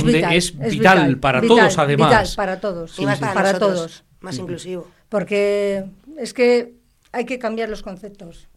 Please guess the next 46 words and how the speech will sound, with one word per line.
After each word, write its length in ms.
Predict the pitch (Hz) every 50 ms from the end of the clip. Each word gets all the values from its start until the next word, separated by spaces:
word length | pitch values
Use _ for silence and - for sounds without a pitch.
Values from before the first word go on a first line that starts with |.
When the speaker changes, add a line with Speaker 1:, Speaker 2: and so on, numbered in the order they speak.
| - 208
Speaker 2:
Entonces, 400 | 175 - 220 190 190 214 196 202
todos 240 | - 220 220 208
somos 240 | 214 226 226 220 202
personas 600 | - 254 240 254 277 277 277 277 285 302 294 - 214
y 40 |
todos 200 | 190 - 233 202 -
tienen 220 | - 226 220 202
que 60 | - 196
salir 180 | 202 214 214 214
a 40 | 214
la 100 | 214 214
calle 440 | 277 277 277 240 285 294 294 294
y 40 | 285
todos 460 | 233 - 226 214 208 208 202 190 -
tienen 280 | - - 226 220 220 214
que 220 | 214 220 208 208
ver 160 | 208 214 220 214
las 220 | 214 214 202 -
cosas 560 | - 277 277 269 - 285 277 285 269 - -
y 300 | 202 196 196 190 196 196 196 - -
Speaker 1:
Pero 0 |
Speaker 2:
tienen 200 | 160 165 160 -
Speaker 1:
se 40 |
Speaker 2:
que 60 | - 175
Speaker 1:
están 160 | 214 262 294
Speaker 2:
ser 80 | 254
Speaker 1:
cambiando, 380 | 233 185 156 143 170 156 139 131
Speaker 2:
Sí, 20 | 120 -
Speaker 1:
afortunadamente 600 | - 160 139 - - 269 311 170 180 190 202 302
Speaker 2:
sí, 60 | 262
Speaker 1:
se 60 | 180
Speaker 2:
sí, 40 | 170 -
Speaker 1:
están 120 | - 208
Speaker 2:
sí. 40 | 196
Speaker 1:
cambiando 300 | 190 175 180 180 170 156 143
los 120 | 131 135
conceptos. 360 | - 139 131 - 156 143 -
Speaker 2:
Sí, 200 | 240 240 226 190
se 120 | - - 220
están 200 | - 233 233 233
cambiando, 360 | 220 208 190 180 180 170 170
se 60 | 175
están 200 | - - 214 208 185
cambiando, 260 | 190 180 180 175 175
afortunadamente 640 | 165 - - 190 180 185 185 202 226 233 220 240 220
sí. 120 | - -